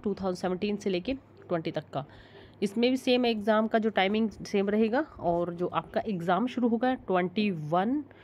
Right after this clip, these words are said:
September टू थाउजेंड ट्वेंटी थ्री, जिसमें आपका जो first exam रहेगा medical surgical nursing first, second है ट्वेंटी टू September two thousand ट्वेंटी थ्री medical surgical nursing second।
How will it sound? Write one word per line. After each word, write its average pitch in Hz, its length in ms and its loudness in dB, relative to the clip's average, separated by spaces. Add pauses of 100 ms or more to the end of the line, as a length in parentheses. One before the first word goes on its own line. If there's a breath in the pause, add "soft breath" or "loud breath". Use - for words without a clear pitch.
(380 loud breath)
September 180 500 2
टू 254 200 0
थाउजेंड 180 560 0
ट्वेंटी 175 260 0
थ्री, 185 320 -2 (480 loud breath)
जिसमें 220 460 2 (100)
आपका 180 240 0
जो 202 220 2
first 220 340 -2
exam 185 300 0
रहेगा 175 220 2
medical 175 400 2
surgical 170 360 -2
nursing 165 320 -2
first, 202 380 -4
second 190 500 -2
है 220 220 0 (580)
ट्वेंटी 185 240 2
टू 254 200 -2 (420 loud breath)
September 165 580 0 (360 loud breath)
two 233 100 2
thousand 208 340 0
ट्वेंटी 165 260 -2
थ्री 151 220 -2 (300)
medical 202 440 2
surgical 185 480 -2
nursing 180 480 -2
second। 160 440 -2